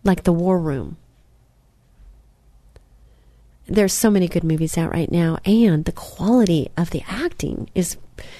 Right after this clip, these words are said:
is getting so much better. It's great. The War Room was a great movie, and there's some really good ones out right now.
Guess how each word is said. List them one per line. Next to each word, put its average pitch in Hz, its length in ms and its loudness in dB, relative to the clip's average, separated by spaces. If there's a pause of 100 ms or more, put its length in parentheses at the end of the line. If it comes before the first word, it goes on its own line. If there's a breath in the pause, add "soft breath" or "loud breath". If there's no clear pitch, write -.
(240 loud breath)
is 240 160 4
getting 269 240 6
so 220 480 6
much 156 360 4
better. 175 440 0 (320 soft breath)
It's 170 120 0
great. - 520 2 (960)
The 202 100 6
War 226 180 8
Room 190 180 4
was 156 140 0
a 156 60 -8
great 151 500 2
movie, 139 440 0
and 190 120 6
there's 196 140 4
some 196 200 2
really 320 200 6
good 240 180 4
ones 254 220 4
out 147 100 4
right 143 160 2
now. 143 300 0